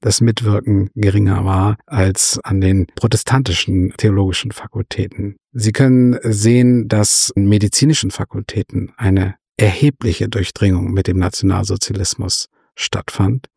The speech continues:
Sie können sehen, dass in den philosophischen, den geisteswissenschaftlichen Fakultäten es erhebliche Anpassungsleistungen gab, wenn man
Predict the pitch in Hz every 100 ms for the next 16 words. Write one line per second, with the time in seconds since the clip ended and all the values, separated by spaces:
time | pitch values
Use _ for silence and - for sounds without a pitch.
0 | _ _ _ _ _ _ - 104 117 113
1 | 110 101 104 101 98 98 - - - -
2 | 92 90 87 90 87 - 104 95 113 127
3 | 117 98 98 95 107 - 123 - 110 98
4 | - 104 - 107 - 110 - - 104 101
5 | - 104 98 110 127 - _ _ _ _
6 | _ - 110 - - - - 110 131 -
7 | 101 107 104 - 107 104 98 95 85 92
8 | - 95 101 95 101 - - _ _ _
9 | - 110 98 95 95